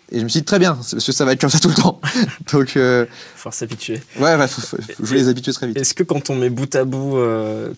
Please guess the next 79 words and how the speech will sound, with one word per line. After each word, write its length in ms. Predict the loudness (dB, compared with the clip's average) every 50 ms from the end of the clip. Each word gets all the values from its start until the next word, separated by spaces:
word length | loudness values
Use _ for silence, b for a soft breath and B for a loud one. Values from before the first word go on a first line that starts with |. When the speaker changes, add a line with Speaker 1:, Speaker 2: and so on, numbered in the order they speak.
| _ _
Speaker 2:
tout 160 | -12 -10 -6 -2 0
un, 340 | 0 0 0 -4 -6 -8
toute 200 | -10 -10 -10 -10
une 100 | -8 -6
saison, 420 | -6 -4 -4 -4 -4 -4 -4 -6 -6 -8 _ _ _ _ _ _ -10 -8
euh, 440 | -6 -4 -4 -4 -4 -4 -4 -6 -6
Speaker 1:
C'est 80 | -4 -2
bizarre. 240 | 0 2 2 2 2
Speaker 2:
il 60 | 0
y 40 | 0
a, 80 | -2 -2 -4 _ _ _ _
<laughs> 260 | _ _ _ _ -2
c'est 240 | 0 0 0 -2 -2
bizarre. 400 | -4 -4 -4 -4 -4 -6 -6 -8 -10 B B B B B
Non, 80 | 0 2
mais 80 | 2 2
est-ce 120 | 2 2
qu'en 160 | 2 2 2
gros, 340 | 2 2 0 0 0 0 0
t'as 140 | 0 0 -2
essayé 260 | -2 -2 -2 -4 -6
de 60 | -6
construire, 360 | -6 -6 -6 -4 -4 -6 -6 -4
peut-être 240 | -2 -2 -2 -2
pour 200 | -4 -4 -2 0
les, 100 | 0 0
du 100 | -2 -4
coup, 100 | -4 -2 -2
Speaker 1:
Ouais. 60 | 0
Speaker 2:
les 60 | 0
dernières 280 | 0 0 0 -2 -2 -4
saisons, 300 | -4 -2 -2 -2 -2 -2 B B B B B
t'as 80 | -4 -2
essayé 160 | -2 0 -2
de 40 | -2
construire 360 | -2 -4 -4 -2 -2 -2 -2
une, 200 | -2 -2 -4 -6 -6
une, 100 | -4 0 2
Speaker 1:
Ah 100 | 4 4
oui. 80 | 4
Speaker 2:
peut-être 140 | 4 4 2
une 80 | 0 -2
structure 340 | -2 -2 -4 -4 -2 -2 -2
qui 100 | -2 -2
ressemblerait 360 | -2 -2 -2 -2 0 0 0
à 40 | 2
un 100 | 2 2
long, 260 | 2 2 2 0 0 2
Speaker 1:
Bah, 180 | 2 2 2 2
Speaker 2:
qui 80 | 2
Speaker 1:
c'est 80 | 2 2
Speaker 2:
a 40 | 2
Speaker 1:
la 40 |
Speaker 2:
été 120 | 4 4 2
Speaker 1:
s-, 60 | 0
Speaker 2:
fragmentée 480 | 0 -2 -4 -2 -2 -4 -2 0 0 2
Speaker 1:
la 100 | 2 2
saison 200 | 4 2 2 2
quatre, 180 | 2 2 2
Speaker 2:
ou 40 | 2
Speaker 1:
c'est 80 | 2 2
évident. 360 | 2 2 2 4 2 2 2
La 80 | 0
saison 180 | 0 0 -2 0
quatre, 160 | 0 0 0 0
entre 160 | -2 0 2
Speaker 2:
Ouais. 40 | 2
Speaker 1:
les, 60 | 2 2
les 120 | 0 0
premières 320 | -2 0 0 0 0 0
scènes 160 | 0 0 0 0
et 20 |
les 60 | -2
dernières 220 | 0 0 0 0 0
scènes, 180 | 0 0 0 0
il 60 | 0
y 40 | 0
a 60 | 0
un... 80 | 0